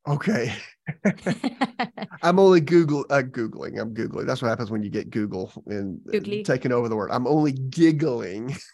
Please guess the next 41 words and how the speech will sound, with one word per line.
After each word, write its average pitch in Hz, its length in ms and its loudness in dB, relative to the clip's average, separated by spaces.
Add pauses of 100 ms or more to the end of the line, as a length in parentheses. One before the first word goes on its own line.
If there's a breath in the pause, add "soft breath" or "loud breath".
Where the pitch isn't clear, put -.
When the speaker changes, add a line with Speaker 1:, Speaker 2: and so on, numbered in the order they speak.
Speaker 1:
<laughs> - 960 -8
because 143 600 2
every 135 240 0
time 143 240 2
I 123 80 2
get 127 180 -4
questions 117 400 -4
like 107 220 -4
this, 107 220 -6
I 101 100 -8
feel 117 220 -2
a 110 40 0
little 107 220 -2
nervous 101 360 -6
to 104 80 -8
answer 107 280 -6
'em 92 80 -8
because 107 240 -8
I'm 117 80 -4
not 117 160 -6
really 117 180 -4
a 113 60 -6
formulation 107 680 -6
chemist 104 420 -8
and 101 100 -8
it's, - 240 -12
it 104 140 -10
gets, - 420 -8
it 98 100 -8
gets - 220 -12
tricky. - 300 -10 (120)
Okay. - 380 -2 (1080)
So - 320 -6
Apiguard 139 680 0 (680 soft breath)
is 127 160 -4
basically 123 840 -4
an 113 100 -4
essential 120 480 -6
oil 95 440 -4
or 113 120 -10 (260)
thymol 107 680 -2